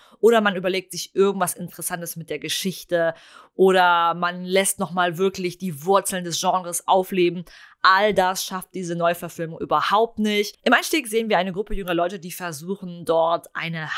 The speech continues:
Hanfplantage zu finden. Fand ich eine super langweilige Idee. Und alle werden gekillt, bis auf Whitney. Die verschont Jason, weil sie sie, ihr könnt es euch denken,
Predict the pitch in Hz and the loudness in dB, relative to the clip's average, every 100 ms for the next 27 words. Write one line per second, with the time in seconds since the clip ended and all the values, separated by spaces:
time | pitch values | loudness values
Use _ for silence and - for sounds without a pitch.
0 | - 156 214 262 - 247 220 220 214 214 | -6 0 0 -2 -6 -4 -4 -4 -2 -2
1 | 208 190 - 190 - 202 208 196 208 175 | -4 -8 -8 -6 -4 -4 -4 -12 -8 -6
2 | 175 170 170 143 131 185 269 269 170 160 | -6 -10 -12 -8 -6 -2 0 4 4 4
3 | 160 160 180 202 185 180 190 170 175 175 | -2 -6 -6 -2 -2 -2 -4 -4 -2 -2
4 | 202 220 226 - - - 202 220 220 - | 0 -2 -2 -10 -18 0 4 4 0 0
5 | 311 381 285 277 285 277 - 269 294 302 | 0 2 0 -2 -4 -10 -6 -4 -4 -4
6 | 180 135 302 - - 214 202 - 160 156 | -8 -2 -2 -2 2 2 2 -6 -10 0
7 | 254 359 208 208 262 214 - 220 269 285 | 0 0 -2 0 0 -2 -8 -2 -2 -2
8 | - 202 - 196 214 - 165 170 - 208 | -2 -2 0 0 0 0 0 -2 -4 -8
9 | - - - 143 180 208 214 240 214 247 | -10 -20 -10 0 2 2 -2 -6 -2 -2
10 | 269 - _ _ _ 508 370 330 - - | -4 -10 _ _ _ 0 0 0 0 0
11 | 185 190 208 233 | 0 -2 -4 -12